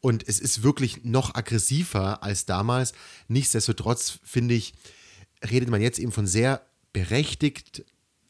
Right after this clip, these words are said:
harten Sanktionen und bei den U S A ging es eigentlich darum,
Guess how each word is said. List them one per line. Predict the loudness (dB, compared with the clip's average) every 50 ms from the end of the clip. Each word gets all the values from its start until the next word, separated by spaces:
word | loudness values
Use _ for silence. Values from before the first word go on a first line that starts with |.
| -12
harten | -8 -4 0 0 0 0 0 -2 -4
Sanktionen | -2 -2 -4 -4 -4 -4 0 2 4 4 4 4 2 2 0 -4 -10 -20 -20 -20 -14 -10
und | -6 -2
bei | 0 2
den | 2 2 0
U | 0 0
S | 0 0 0 -2 -4
A | -2 0 0 2 2 0 -2 -6 _ _ _ _ -18 -18 -18 -18 -20 _ -10 -8
ging | -6 -4 -2 0 0
es | 0 0
eigentlich | 0 -2 -2 -2 -2
darum, | 0 2 2 2 2 2 0 -2 -2